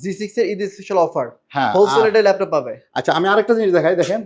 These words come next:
Speaker 1: আচ্ছা।
Speaker 2: এটা হলো এইচপি EliteBook-এর এইট থ্রি জিরো জি সেভেন,
Speaker 1: হুম,
Speaker 2: থ্রি সিক্সটি ডিগ্রি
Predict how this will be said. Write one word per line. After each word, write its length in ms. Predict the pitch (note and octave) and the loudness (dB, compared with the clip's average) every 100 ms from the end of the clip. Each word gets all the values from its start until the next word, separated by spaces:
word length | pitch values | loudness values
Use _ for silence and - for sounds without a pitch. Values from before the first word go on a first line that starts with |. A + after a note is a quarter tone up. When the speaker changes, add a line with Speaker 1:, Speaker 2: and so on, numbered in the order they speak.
| - | -6
Speaker 1:
আচ্ছা। 240 | D#3+ D#3+ | -8 -4
Speaker 2:
এটা 180 | E3+ F#3+ | -2 0
হলো 380 | G3 G#3 A3+ - | 2 2 0 -2
এইচপি 360 | E3 F#3 - G3 | 0 0 2 2
EliteBook-এর 480 | F#3 F3+ F#3+ G3 | 2 2 2 2
এইট 300 | - G#3 G#3 | 2 0 0
থ্রি 140 | A#3 B3 | -4 0
জিরো 240 | G3 F3 | 2 2
জি 100 | C#3 | 0
সেভেন, 300 | - A2 F#2 _ - | -4 -8 -12 _ -4
Speaker 1:
হুম, 80 | F#3 | 0
Speaker 2:
থ্রি 80 | A2+ | 2
সিক্সটি 260 | - C#3+ | 0 -4
ডিগ্রি 260 | A2+ F2+ | -6 -8